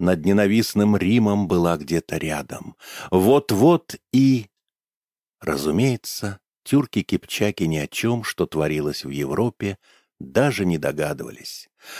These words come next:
Они ничего не знали, пока к ним не пришёл молодой армянский священник Григорис — внук Григория Просветителя. Юноше едва исполнилось шестнадцать лет.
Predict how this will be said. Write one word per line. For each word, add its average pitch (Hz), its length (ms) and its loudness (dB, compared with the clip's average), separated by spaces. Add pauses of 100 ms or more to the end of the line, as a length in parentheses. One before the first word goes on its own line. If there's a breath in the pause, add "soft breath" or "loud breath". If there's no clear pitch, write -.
(100)
Они 143 260 6
ничего 175 400 6
не 165 140 4
знали, 95 560 0 (540)
пока 78 300 0
к - 80 -14
ним 107 280 2
не 123 100 2
пришёл 104 600 -4 (260 loud breath)
молодой 131 640 6
армянский 120 680 0
священник 104 1080 -2
Григорис — 85 880 -2 (360)
внук 87 680 0
Григория 101 640 -2
Просветителя. - 1000 -10 (420 loud breath)
Юноше 151 680 6
едва 143 500 4
исполнилось 117 760 0
шестнадцать - 840 -4
лет. 69 440 -6